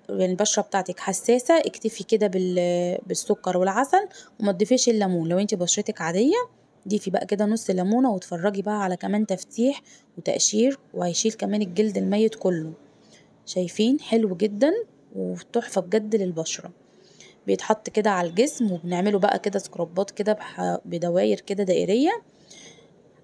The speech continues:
بتلاقي بقى الجلد الميت طلع والجلد اللي هو ملوش بقى، اللي هو بقاله فترة موجود،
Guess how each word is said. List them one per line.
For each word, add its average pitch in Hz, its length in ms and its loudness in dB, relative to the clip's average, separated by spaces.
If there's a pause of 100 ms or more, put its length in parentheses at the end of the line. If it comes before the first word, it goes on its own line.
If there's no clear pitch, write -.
(140)
بتلاقي 190 380 0
بقى 214 140 2
الجلد 208 320 0
الميت 202 440 0
طلع 214 320 2
والجلد 185 420 0
اللي 190 180 2
هو 208 140 2
ملوش 202 320 0
بقى، 185 800 2 (100)
اللي 190 160 2
هو 208 100 4
بقاله 208 200 2
فترة 202 320 -4
موجود، 196 680 0